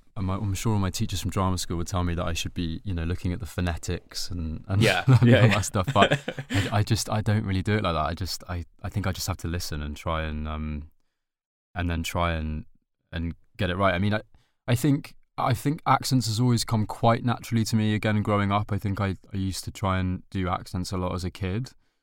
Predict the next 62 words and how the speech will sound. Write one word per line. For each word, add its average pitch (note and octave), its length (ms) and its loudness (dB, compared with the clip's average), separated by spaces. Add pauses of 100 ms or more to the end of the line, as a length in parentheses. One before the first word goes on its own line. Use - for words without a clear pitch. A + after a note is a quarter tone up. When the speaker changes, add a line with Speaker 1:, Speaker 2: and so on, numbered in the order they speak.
(120)
Speaker 2:
Yeah. F#2+ 360 0
Speaker 1:
Um, F2+ 420 0 (580)
never G#2 260 0
really G2 220 0
in F2 100 0
front G2+ 240 0
of G2 120 -10
people, G2 360 -2
but A#2+ 100 0
I, G2 200 2 (220)
I F#2+ 140 0
definitely F#2 720 -2
kind F#2 160 -4
of E2 120 -8 (540)
tried F2+ 240 0
to - 100 -10
do F#2 160 -2
accents F2+ 380 -2
and E2+ 80 -6
stuff. F#2 160 -4
And E2+ 60 -8
so G#2 80 -2
I F#2+ 40 0
think A2 400 -2
that G#2+ 80 -4
they G2+ 140 -2
have G#2 320 0
come G2 260 -2
quite G#2+ 400 0
naturally G#2 400 -4
to G#2+ 100 -2
me. G#2+ 140 2 (260)
And A2+ 80 2
I G#2+ 40 4
think B2 160 4
the A2+ 80 2
ones A2 240 2
that G#2 120 -2
don't, F#2+ 360 2
yeah, F#2+ 260 0
in F#2+ 100 0
order G#2 160 0
to A2+ 140 -6
kind G2 160 0
of E2+ 100 -4
learn F#2+ 220 2
them, F2 100 0
I E2+ 60 0
think G2 180 -2
I F#2 100 0
just - 140 -8
have F2+ 100 -6
to - 100 -6
listen E2 360 -4
and D#2 100 -6
listen D#2 280 -6
and D#2+ 140 -6
listen D#2 260 -8
and D#2 120 -10
listen - 280 -16
and D#2 80 -18
listen. D#2+ 320 -8